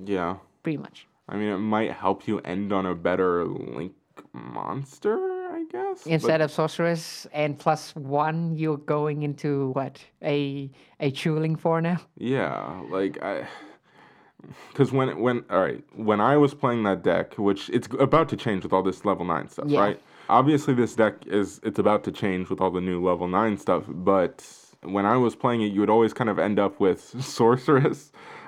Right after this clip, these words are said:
Speaker 1: um,
Speaker 2: Uh,
Speaker 1: Nat Beast.
Speaker 2: Evozar and, well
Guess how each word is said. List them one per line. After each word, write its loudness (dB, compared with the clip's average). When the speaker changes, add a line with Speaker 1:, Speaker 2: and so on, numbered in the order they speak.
Speaker 1:
um, 0
Speaker 2:
Uh, -6
Speaker 1:
Nat 2
Beast. 4
Speaker 2:
Evozar 0
and, -10
well -6